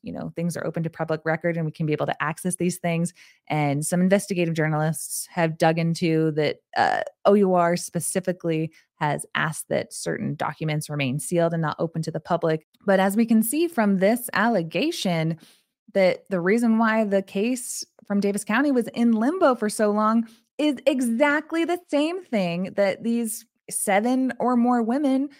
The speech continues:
making allegations of sexual harassment and spiritual manipulation are making against Tim Ballard that he's denied from the very beginning.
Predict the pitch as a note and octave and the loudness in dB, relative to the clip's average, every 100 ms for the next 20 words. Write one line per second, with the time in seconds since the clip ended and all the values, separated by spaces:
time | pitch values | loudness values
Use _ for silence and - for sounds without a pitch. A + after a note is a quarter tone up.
0 | _ - G#3 A3 A3 A3 G#3+ G3+ G3+ G3 | _ -4 -2 0 2 2 0 0 0 0
1 | G#3 A3 G#3+ A3 - F#3 F3+ F3+ F3+ G3 | 0 0 0 0 0 0 2 0 -2 -6
2 | G3 F#3 F3+ F3+ G3+ A3+ G3 F#3+ F#3+ - | -4 -2 -2 -2 -2 -2 -2 -2 -4 -4
3 | F3 E3 D#3+ D#3+ _ _ _ - - G#3 | -2 0 -2 -4 _ _ _ -16 -2 0
4 | G3 G3+ F#3+ F3+ F#3 _ _ G3+ G3+ F#3+ | 2 2 0 -2 -6 _ _ 0 0 0
5 | F3+ G#3 B3 F#3 G3 G#3 A3+ B3 C4 C4 | 0 0 0 -2 0 2 2 2 2 0
6 | C4 B3+ - B3+ C#4+ E4+ C4+ A3 A3+ G#3 | 0 -2 -2 0 2 2 0 0 0 0
7 | G#3+ G#3 G3 G3+ G3 F#3 F3 E3 D#3+ D#3 | 0 0 -2 -2 0 0 0 -2 -4 -2
8 | D3+ C3 B2 C3 | -2 -2 -4 -6